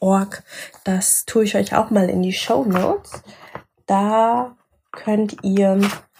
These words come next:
einfach mal reinschauen. Das ist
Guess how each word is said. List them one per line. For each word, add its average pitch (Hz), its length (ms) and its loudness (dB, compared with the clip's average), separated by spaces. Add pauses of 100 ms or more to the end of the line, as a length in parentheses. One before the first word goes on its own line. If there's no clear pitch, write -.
(500)
einfach 202 320 4
mal 196 240 4
reinschauen. 190 800 2
Das 190 160 -4
ist - 340 -4